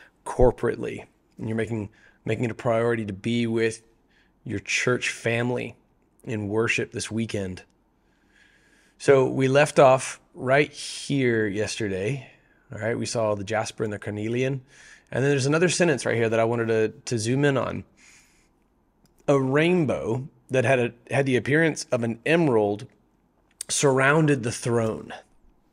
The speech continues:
It's exquisite. Emeralds, uh, have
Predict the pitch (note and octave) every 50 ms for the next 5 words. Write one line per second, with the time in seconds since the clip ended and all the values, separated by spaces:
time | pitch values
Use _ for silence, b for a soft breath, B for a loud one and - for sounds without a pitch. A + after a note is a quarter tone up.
0 | _ _ _ _ _ _ _ _ b b b b b b b b b b b b
1 | b b _ _ _ _ _ _ _ _ _ _ _ - - B2+ - C#3+ B2 -
2 | - - G#3+ G3+ D#3+ A#2+ A2+ G#2+ E2+ A#1+ - - C#3 D3+ D3 C#3 C3 B2+ B2 A#2
3 | A2+ - - - - - B2 A#2 A2+ A2+ A2+ G#2+ - - - C3 B2 A#2 A2+ A2
4 | G#2 G2+ -